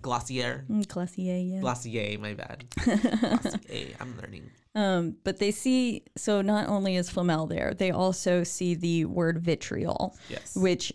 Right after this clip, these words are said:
Speaker 2: is essentially meaning the as I s-, as above, so below. It's the,
Speaker 1: Mm-hmm.
Speaker 2: like,
Speaker 1: It's
Speaker 2: alchemy
Speaker 1: the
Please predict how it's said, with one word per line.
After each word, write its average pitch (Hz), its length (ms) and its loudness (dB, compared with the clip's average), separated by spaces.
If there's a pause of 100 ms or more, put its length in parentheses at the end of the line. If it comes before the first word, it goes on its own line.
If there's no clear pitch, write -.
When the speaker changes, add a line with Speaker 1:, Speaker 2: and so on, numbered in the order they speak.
Speaker 2:
is 180 600 2 (420)
essentially 208 760 6
meaning 170 380 6
the 151 300 4 (260)
as 180 240 4
I 165 80 6
s-, - 240 -2
as 180 320 2
above, 165 240 2
so 180 140 2
below. 185 420 6 (240)
It's 185 260 0
the, 180 220 4
Speaker 1:
Mm-hmm. 170 80 2
Speaker 2:
like, 160 240 2 (160)
Speaker 1:
It's 139 140 0
Speaker 2:
alchemy 196 440 4
Speaker 1:
the 160 60 4